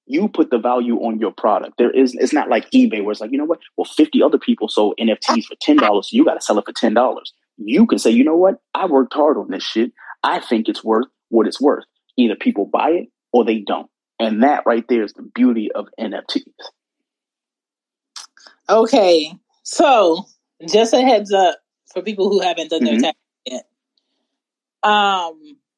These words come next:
Speaker 2: there is a question on the taxes programs that you'll use or somebody will do your taxes that will ask you, "Have you sold or purchased any crypto?"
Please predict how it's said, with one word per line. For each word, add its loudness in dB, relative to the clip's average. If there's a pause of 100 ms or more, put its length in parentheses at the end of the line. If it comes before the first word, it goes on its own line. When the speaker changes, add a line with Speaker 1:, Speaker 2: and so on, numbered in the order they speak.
(680)
Speaker 2:
there 2
is 2
a 2
question -2 (140)
on 0 (120)
the -6
taxes -4 (480)
programs -2
that -4
you'll -4
use -2
or -4
somebody 0
will 0
do 0
your 0
taxes -6 (320)
that 4
will 6
ask 0
you, -6
"Have -6
you -6 (440)
sold 2
or -4
purchased -6
any -12
crypto?" -2